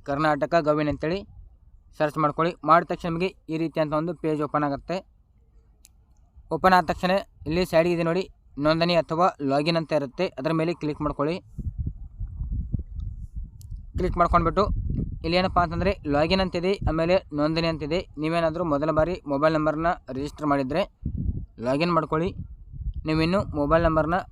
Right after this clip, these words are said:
ರಿಜಿಸ್ಟರ್ ಮಾಡಿರಲಿಲ್ಲಪ್ಪ ಅಂತಂದರೆ ನೋಂದಣಿ ಅಂತೇಳಿ ಮಾಡ್ಕೋಬೇಕಾಗತ್ತೆ. ನಾವು already ಲಾಗಿನ್ ಮಾಡೋದ್ರಿಂದ ಇಲ್ಲಿ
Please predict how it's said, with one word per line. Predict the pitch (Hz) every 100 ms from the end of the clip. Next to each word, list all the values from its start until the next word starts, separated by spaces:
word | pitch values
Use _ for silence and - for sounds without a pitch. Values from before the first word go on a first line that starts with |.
| -
ರಿಜಿಸ್ಟರ್ | 135 147 - 160
ಮಾಡಿರಲಿಲ್ಲಪ್ಪ | 135 143 165 170 160 151
ಅಂತಂದರೆ | 147 139 143 151 190 -
ನೋಂದಣಿ | 143 147 160
ಅಂತೇಳಿ | 156 139 151 -
ಮಾಡ್ಕೋಬೇಕಾಗತ್ತೆ. | 151 143 143 139 143 135 123 156 180 - - - - - - - - - -
ನಾವು | 156
already | 151 151 165 175 190 143
ಲಾಗಿನ್ | 135 147 170
ಮಾಡೋದ್ರಿಂದ | 160 156 143 143
ಇಲ್ಲಿ | 165 175 165 196